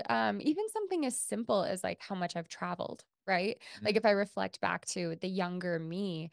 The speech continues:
Speaker 1: I would have never expected to see all these areas of the world that I've gone to, some really remote, secret places in the world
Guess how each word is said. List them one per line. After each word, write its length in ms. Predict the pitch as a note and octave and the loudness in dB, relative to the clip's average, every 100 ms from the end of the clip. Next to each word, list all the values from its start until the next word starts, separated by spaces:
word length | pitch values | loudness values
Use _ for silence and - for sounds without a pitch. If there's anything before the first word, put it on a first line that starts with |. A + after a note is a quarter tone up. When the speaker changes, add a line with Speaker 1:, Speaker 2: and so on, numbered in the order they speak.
| - - _ _ | -14 -20 _ _
Speaker 1:
I 140 | G#3+ A#3 | 2 6
would 120 | C4 | 6
have 140 | A3 | 4
never 440 | G3+ G3 A3 A3+ - | -2 -2 -2 -2 -2
expected 640 | - - G3+ - G#2 F#2+ | -6 -4 -4 -4 -4 -4
to 120 | - | -6
see 300 | G3 - F#2+ F#3 | -8 -6 -6 -4
all 120 | F#3+ | -2
these 180 | F#3+ F#3+ | -2 -4
areas 340 | F#3+ F3+ F3+ | -4 -4 -4
of 120 | F#3 | -6
the 80 | - | -6
world 380 | G2+ C#2+ - - _ | -2 -2 -2 -6 _
that 100 | G#2+ | -2
I've 140 | G#2 G#2 | -2 0
gone 240 | - A2 | -4 -4
to, 300 | - - - - - _ | -4 -4 -4 -8 -18 _
some 160 | - G#3+ | 0 4
really 220 | G#3 G3 | 4 4
remote, 760 | F#3 F#3+ F3+ F3 F3 F3 - - - _ _ _ - | 2 0 0 0 0 -2 -6 -10 -12 _ _ _ -4
secret 420 | G3+ - F#3 - _ _ - | -4 -2 -2 -4 _ _ -4
places 560 | F#3 G#3 G3+ G3 G#3 - | -2 -2 -2 -2 -4 -4
in 160 | A3+ G#3+ | -2 -2
the 80 | F#3+ | 0
world 460 | F#3 F#3 - - | -2 -2 -2 -4